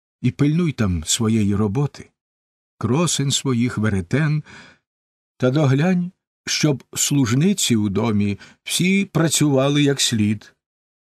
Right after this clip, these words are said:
а розмови про лук чоловіча справа, найбільше ж моя, бо я лише в домі господар". Подиву повна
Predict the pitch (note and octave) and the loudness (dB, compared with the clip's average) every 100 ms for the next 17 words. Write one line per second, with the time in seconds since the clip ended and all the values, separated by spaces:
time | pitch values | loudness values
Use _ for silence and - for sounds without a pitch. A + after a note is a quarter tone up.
0 | _ _ - B2+ B2 G#2 A#2 A#2 G#2 F#2+ | _ _ -2 0 2 2 2 2 0 -2
1 | A2+ B2 E3+ G#3 - - _ - E3 D#3+ | 0 0 0 -2 -6 -20 _ -4 0 2
2 | D#3+ D3 B2+ A2+ - G#2 F2 - _ _ | 2 2 2 0 -2 -2 -4 -10 _ _
3 | - - G#2 G#2 G2 F2+ F#2 F#2 A2+ B2+ | -14 -10 -2 0 0 -2 -6 -6 -2 0
4 | A#2+ G#3+ G3 - G#2+ F#2 C#3+ F#2+ F2+ F2+ | 2 2 0 0 -2 0 -2 -2 -4 -6
5 | - _ _ _ _ A2 E3+ G3 C3 A2+ | -10 _ _ _ _ 0 2 2 2 0
6 | G2+ F#2+ G#2+ A2 G2 G2 - - G2+ F2 | -2 -2 -2 0 0 0 -2 -2 -4 -4
7 | F#2+ F2+ - _ _ _ _ _ _ _ | -6 -8 -16 _ _ _ _ _ _ _
8 | _ _ _ _ _ _ _ _ A2 B2+ | _ _ _ _ _ _ _ _ 0 2
9 | B2+ A2+ G2+ G2+ - A2 G2+ G2+ | 0 0 -2 -4 -4 -4 -2 -2